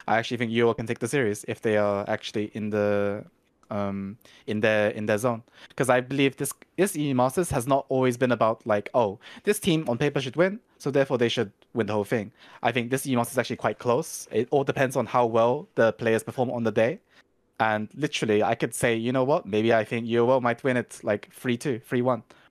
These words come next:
Because I don't believe, like, I know that obviously we lost the K-Corp, but I know that they are strong on their good days.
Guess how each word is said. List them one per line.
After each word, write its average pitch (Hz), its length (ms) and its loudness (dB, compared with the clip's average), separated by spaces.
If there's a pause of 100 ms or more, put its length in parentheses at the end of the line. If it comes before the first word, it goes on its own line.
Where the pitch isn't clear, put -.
(340)
Because 117 300 2
I 117 100 4
don't 139 160 0
believe, 123 460 0
like, 110 260 -2 (240)
I 131 80 2
know 147 120 0
that 127 120 -4
obviously 127 480 -2
we 170 140 2
lost 139 160 2
the 104 80 -4
K-Corp, 98 360 -2 (420)
but 123 100 4
I 123 80 2
know 165 100 2
that 117 260 -2
they 123 200 2
are 139 180 4
strong 110 380 0
on 107 180 -2
their 117 140 2
good 117 180 0
days. - 380 -4